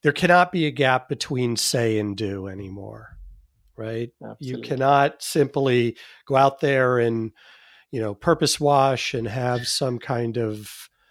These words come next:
Speaker 1: a side hustle with, um, uh, virtue and do different things on, on the, and, and have the business model be something different. And I think that is,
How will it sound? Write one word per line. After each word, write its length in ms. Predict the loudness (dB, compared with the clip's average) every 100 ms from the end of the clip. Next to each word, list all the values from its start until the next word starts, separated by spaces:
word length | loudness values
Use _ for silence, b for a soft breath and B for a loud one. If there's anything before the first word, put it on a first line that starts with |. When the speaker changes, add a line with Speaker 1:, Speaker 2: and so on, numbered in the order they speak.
| _ _ -8
Speaker 1:
a 80 |
side 340 | 0 4 4 4
hustle 600 | 2 2 2 2 0 -2
with, 520 | 0 0 0 -4 -20 _ _ _ _ _
um, 680 | -10 -8 -8 -10 -12 -14 -18 -20 _ _
uh, 220 | -16 -14 2
virtue 840 | 4 4 4 6 8 6 4 0 b b b 0
and 180 | 0 2
do 160 | 0
different 400 | 2 0 0 -6
things 480 | -4 -2 -4 -6 -12 -10
on, 280 | -10 -10 -14 -12
on 220 | -10 -10
the, 120 | -12 -10
and, 160 | -10 -4
and 160 | -4 -2
have 340 | 2 2 0
the 100 | -4
business 560 | -2 -2 -4 -6 -6 -8
model 600 | -6 -6 -6 -6 -8 b b b -8
be 140 | -6
something 580 | -4 -4 -4 -6 -12 -12
different. 560 | -12 -12 -12 -10 -10 -10
And 100 | -8
I 80 | -6
think 280 | -6 -6
that 240 | -2 0 0
is, 320 | 0 -4